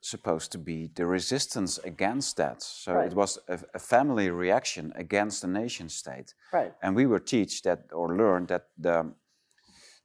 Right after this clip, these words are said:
Speaker 1: those were the bad guys.
Speaker 2: Well, it's really funny. I grew up in Philadelphia, and the Italian mafia was one of the most family-caring groups in Philadelphia.
Speaker 1: <laughs>
Speaker 2: Certainly much more family-caring than the government.
Speaker 1: Yeah.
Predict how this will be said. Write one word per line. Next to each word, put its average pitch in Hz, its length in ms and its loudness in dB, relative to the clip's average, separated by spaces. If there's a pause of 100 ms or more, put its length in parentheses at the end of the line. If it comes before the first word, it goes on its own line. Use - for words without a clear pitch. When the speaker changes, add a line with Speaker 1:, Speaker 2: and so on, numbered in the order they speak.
(140)
Speaker 1:
those 110 220 6
were 95 120 2
the 92 60 0
bad 156 260 2
guys. 76 520 2 (360)
Speaker 2:
Well, 190 100 -2
it's 185 140 -4
really 202 200 -2
funny. 170 220 -2
I 156 100 -2
grew 170 260 -2
up 170 120 -8
in 202 100 -4
Philadelphia, 180 800 -2
and 175 140 -4
the 180 100 -8
Italian 185 460 -4
mafia 160 520 -4
was 165 640 -4 (680)
one 175 220 4
of 160 140 0
the 165 80 0
most 160 340 -2
family-caring 160 760 -4
groups 156 560 -10
in 170 160 -12
Philadelphia. 147 680 -4
Speaker 1:
<laughs> - 100 -18
Speaker 2:
Certainly 185 380 2
much 165 260 -6
more 139 180 -4
family-caring 151 680 -8
than 147 160 -18
the 151 60 -16
government. 143 380 -6
Speaker 1:
Yeah. 78 120 -12